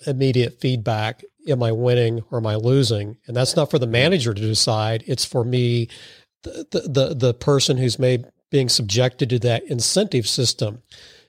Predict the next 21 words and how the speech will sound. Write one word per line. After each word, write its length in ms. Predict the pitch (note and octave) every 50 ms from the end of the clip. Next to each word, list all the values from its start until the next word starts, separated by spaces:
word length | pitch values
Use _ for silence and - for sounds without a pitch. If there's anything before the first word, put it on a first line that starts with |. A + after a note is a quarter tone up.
| _ _
So 280 | - - - B2+ A#2
hopefully 420 | G#2+ A2+ C#3+ D3+ D3 - D3+ C#3+ B2+
that 240 | A#2+ A#2 - - -
K 200 | - - C#3+ B2+
P 160 | - B2+ A#2+
I 140 | B2+ D#3 E3
can 160 | - D#3 A2+
tell 240 | - - C3+ B2+ B2
me, 180 | A#2+ A#2+ A#2
"Wait 260 | B2 C#3 C#3+ D#3 E3 C#3+
a 40 |
minute, 380 | A#2+ A2+ G#2 A2+ C#3 C4 A#3+ D#3+
something's 380 | - - F3 G3 A#3 G#3 F3 D#3
not 180 | D3 C3 C#3
working." 600 | A#2+ A2 A#2 B2 B2+ B2 - - G2+ G2+ B2 A#2+ - _ _ _ _ _ _ _ _
So 360 | - - - C#3 C3 B2 B2
there's 240 | A#2 C3 B2+ A#2 A2
an 120 | A#2+ -
element 360 | - C#3+ C#3 C#3 B2+ B2+ A#2 A#2+
of 100 | A2+ -
self-management. 1300 | - - - C3+ A#2+ A#2+ A2+ - - - _ - B2 A#2+ B2+ B2+ C3+ C#3 C#3 B2 G#2+ A2+ G#2+ G#2+ - -